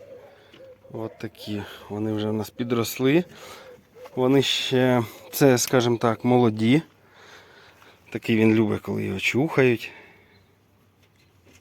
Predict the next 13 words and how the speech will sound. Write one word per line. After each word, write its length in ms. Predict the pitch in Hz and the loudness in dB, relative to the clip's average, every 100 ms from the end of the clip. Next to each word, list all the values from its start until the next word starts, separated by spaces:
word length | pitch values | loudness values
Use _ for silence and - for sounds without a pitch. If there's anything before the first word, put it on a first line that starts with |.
| _ _ _ _ _ _ _ _ _ _ _ _ _ _ - | _ _ _ _ _ _ _ _ _ _ _ _ _ _ -20
Такий 300 | - - 110 | -20 -14 -10
от 140 | 101 101 | -10 -10
переливається, 920 | - 113 110 110 113 131 139 - 107 | -10 -6 -6 -4 0 2 2 -2 -6
взагалі 340 | 107 110 113 | -4 -2 -2
подобається 640 | 104 120 113 107 101 - 101 | -2 -2 -2 -4 -8 -12 -8
порода. 500 | 117 120 147 120 - _ _ - - - - - - - - - - - - - - 127 | -2 2 2 2 -2 _ _ -20 -20 -20 -20 -20 -20 -18 -20 -18 -18 -18 -20 -20 -12 -2
От. 320 | 131 120 113 - - | 2 4 2 0 -2
Що 300 | - - 185 | 0 4 6
можу 220 | 190 175 170 | 8 6 2
сказати? 600 | - 170 160 117 98 - - - - | 0 2 4 4 2 -4 -4 -4 -2
Я, 380 | 123 143 165 - - - - - _ _ _ _ _ _ - - | 0 2 2 0 -8 -20 -20 -20 _ _ _ _ _ _ -20 -14
м, 600 | 107 117 123 120 120 113 - - - _ _ _ - - - - - - - - - - | -6 -4 -2 -2 -2 -4 -10 -20 -20 _ _ _ -20 -20 -20 -20 -20 -20 -20 -20 -20 -4
каліфорнійці 960 | 143 151 185 190 226 233 - 151 123 | -2 2 2 4 4 4 2 2 2